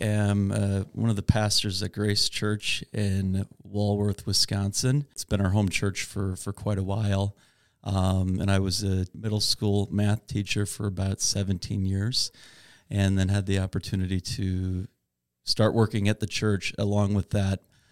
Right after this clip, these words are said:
uh, be in a seminary program, a three-year seminary program that, uh, wraps up next May.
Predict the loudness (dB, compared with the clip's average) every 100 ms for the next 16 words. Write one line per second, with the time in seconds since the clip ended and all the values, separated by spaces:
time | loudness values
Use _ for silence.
0 | -20 -10 0 2 2 4 4 4 4 2
1 | 2 2 2 0 0 2 4 4 4 0
2 | 0 0 0 0 -2 -2 0 2 2 0
3 | 0 0 0 0 0 0 0 0 2 0
4 | -2 -6 -2 -2 -4 -6 -8 -6 -6 -4
5 | -2 -2 -2 -2 -2 -2 -2 -2 -2 0
6 | 2 4 2 0